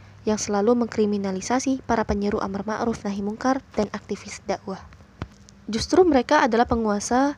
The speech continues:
yang ketika menghasilkan kebijakan akan benar-benar matang mempertimbangkan kemaslahatan umat, karena mereka sadar bahwa kepemimpinan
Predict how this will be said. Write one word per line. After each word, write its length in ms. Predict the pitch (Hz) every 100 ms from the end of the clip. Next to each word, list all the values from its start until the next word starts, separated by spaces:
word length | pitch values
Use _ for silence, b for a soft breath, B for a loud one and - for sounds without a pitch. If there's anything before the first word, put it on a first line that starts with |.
| -
yang 160 | 240 226
ketika 320 | 226 226 262
menghasilkan 560 | 254 240 - 220 - 262
kebijakan 720 | 240 208 208 202 254 214 196 - - - -
akan 320 | 214 226 208
benar-benar 520 | 196 208 202 208 202 202
matang 480 | 196 - 254 285 240
mempertimbangkan 720 | 226 - - 220 214 254 285
kemaslahatan 640 | 247 214 214 208 208 202 190
umat, 240 | 240 208 - - - - - - - -
karena 160 | 208 208
mereka 280 | 202 196 196
sadar 480 | 208 202 233 208 - B B -
bahwa 240 | 202 214
kepemimpinan 880 | 208 - 202 196 196 254 277 277 277